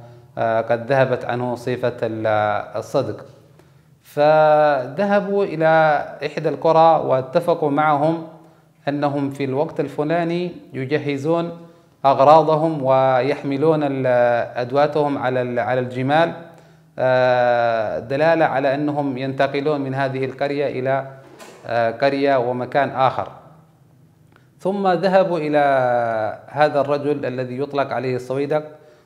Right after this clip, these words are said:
وطلب منه أن يذهب إلى القرية الفلانية ويتأكد هل ما زالوا متواجدين في قريتهم، أم أنهم انتقلوا، أم أنهم هموا بالانتقال.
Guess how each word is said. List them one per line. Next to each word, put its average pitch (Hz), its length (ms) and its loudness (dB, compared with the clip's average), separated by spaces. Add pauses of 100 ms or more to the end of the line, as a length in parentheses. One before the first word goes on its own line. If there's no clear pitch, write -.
(120)
وطلب 170 520 2
منه 170 380 -4
أن 147 80 -6
يذهب 165 380 -4
إلى 139 160 -6
القرية 160 380 -4
الفلانية 143 800 -4
ويتأكد 139 600 -4 (800)
هل 156 180 2
ما 156 140 0
زالوا 143 380 0
متواجدين 135 600 -4
في 135 120 -6
قريتهم، 135 640 -4
أم 131 200 -8
أنهم 127 400 -6
انتقلوا، 135 640 -2
أم 127 80 -4
أنهم 127 300 -6
هموا 131 260 -6
بالانتقال. 127 720 -2